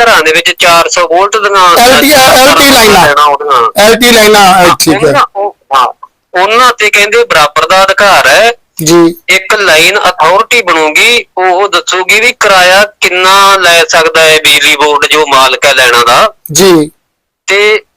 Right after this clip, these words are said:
Speaker 1: ਤੁਸੀਂ ਉਹਨਾਂ ਨੂੰ ਰੋਕ ਨਹੀਂ ਸਕਦੇ ਪ੍ਰਾਈਵੇਟ ਕੰਪਨੀਆਂ ਨੂੰ, ਉਹ ਤੁਹਾਡੀਆਂ ਤਾਰਾਂ ਦੇ ਵਿੱਚ ਦੀ ਆਪਦੀ ਬਿਜਲੀ ਵੇਚਣਗੇ।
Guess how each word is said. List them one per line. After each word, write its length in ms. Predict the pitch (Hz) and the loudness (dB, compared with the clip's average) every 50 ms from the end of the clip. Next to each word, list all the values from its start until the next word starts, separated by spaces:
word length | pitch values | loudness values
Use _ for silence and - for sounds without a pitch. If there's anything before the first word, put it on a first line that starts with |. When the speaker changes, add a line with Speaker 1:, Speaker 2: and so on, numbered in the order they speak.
| _ _ _ | _ _ _
Speaker 1:
ਤੁਸੀਂ 320 | - 190 175 - 214 214 | -6 -4 -2 -2 0 0
ਉਹਨਾਂ 220 | 214 220 233 233 240 | 0 0 0 0 2
ਨੂੰ 100 | 247 262 | 2 0
ਰੋਕ 340 | 233 196 180 180 175 - 196 | 0 0 0 0 -2 -2 -4
ਨਹੀਂ 120 | 220 208 | -4 -2
ਸਕਦੇ 340 | 185 - 180 170 165 175 180 | 0 0 0 0 0 -2 -4
ਪ੍ਰਾਈਵੇਟ 480 | - - 170 165 165 160 165 170 165 | -2 -2 0 0 0 0 -2 -4 -2
ਕੰਪਨੀਆਂ 540 | 160 - 170 160 160 - 156 156 156 156 156 | -2 -2 -2 -2 -2 -2 -2 0 0 0 -2
ਨੂੰ, 260 | 160 180 220 262 247 - _ | -2 -2 -4 -4 -6 -6 _
ਉਹ 160 | - 196 240 240 | -4 -2 -2 -2
ਤੁਹਾਡੀਆਂ 500 | - 170 175 175 170 175 175 180 202 214 | -2 -2 -2 -2 -2 -2 -2 -2 -2 -2
ਤਾਰਾਂ 380 | - 208 190 180 170 175 180 | 0 0 0 2 2 0 0
ਦੇ 120 | 190 190 190 | 0 -2 -2
ਵਿੱਚ 200 | 175 165 160 - | -2 -4 -4 -4
ਦੀ 160 | - 202 240 247 | -4 -2 0 2
ਆਪਦੀ 380 | 202 180 175 170 170 - 190 | 2 2 0 0 0 -2 -4
ਬਿਜਲੀ 340 | 180 - - 190 185 202 240 | -2 -2 -2 -2 -2 -2 -2
ਵੇਚਣਗੇ। 760 | - - - - - - 226 233 233 214 - - 214 202 - | -2 -2 -4 -4 -2 -2 -2 -2 0 0 0 0 0 -2 -2